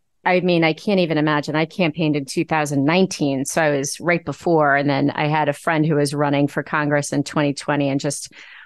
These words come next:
watching, you know, and it's, like, shifting and going from real life. I mean, I was able to have real life fundraisers. And when she was running, it was like, "Let's have a virtual fundraiser." I'm like, "How the hell does that work out?" <laughs> Right?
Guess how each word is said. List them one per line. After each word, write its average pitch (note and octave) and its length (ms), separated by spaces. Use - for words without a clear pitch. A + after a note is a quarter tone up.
watching, D#3 800
you F3 120
know, D#3+ 120
and C#3+ 120
it's, - 160
like, C#3 200
shifting D#3 760
and C#3+ 260
going F3 360
from D3 420
real G3+ 360
life. E3 340
I D#3+ 60
mean, C#3+ 240
I C#3+ 200
was F#3+ 140
able E3+ 220
to E3 140
have D3+ 260
real D#3+ 220
life D3 280
fundraisers. C#3 960
And D#3 440
when D#3+ 140
she C#4+ 200
was A3 160
running, D#3+ 320
it D#3+ 100
was D3+ 140
like, D3+ 220
"Let's - 160
have B3+ 160
a D#3+ 120
virtual F3+ 500
fundraiser." F3+ 460
I'm - 80
like, - 140
"How C#4+ 200
the G3 100
hell A#3+ 420
does C3+ 240
that A#3+ 280
work D3 300
out?" G2 300
<laughs> - 20
Right? E3+ 240